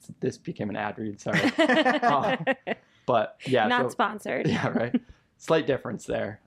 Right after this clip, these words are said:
Speaker 1: um, in terms of Google T V and YouTube T V, and no more YouTube Red, and, you know, there's, there's just too much out there. Um,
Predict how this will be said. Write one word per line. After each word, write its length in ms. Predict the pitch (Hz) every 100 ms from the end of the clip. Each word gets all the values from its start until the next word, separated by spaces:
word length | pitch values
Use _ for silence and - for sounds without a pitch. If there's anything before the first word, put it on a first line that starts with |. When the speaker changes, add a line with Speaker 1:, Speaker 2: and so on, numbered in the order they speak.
| -
Speaker 1:
um, 380 | 104 101 98 95 -
in 120 | 117
terms 260 | 120 110 107
of 120 | 101
Google 240 | 131 120
T 240 | 110 117 104
V 260 | 101 98 -
and 160 | 143
YouTube 320 | 107 95 104 - _
T 200 | - 95
V, 340 | 87 98 95 - _ _ -
and 280 | 104 98 90 _ _ _ _ _ _ _
no 280 | 117 117 117
more 200 | 110 107
YouTube 420 | 104 104 - 98
Red, 340 | 110 98 98 101
and, 220 | 98 95 _ _ _ _ _ _ -
you 120 | 127
know, 180 | 101 - -
there's, 180 | 113 120 -
there's 180 | 143 135
just 160 | 135
too 120 | 143
much 200 | 113 101 -
out 160 | -
there. 160 | - - _ _ _ _ _ _ _ _ _ _ -
Um, 360 | 107 98 107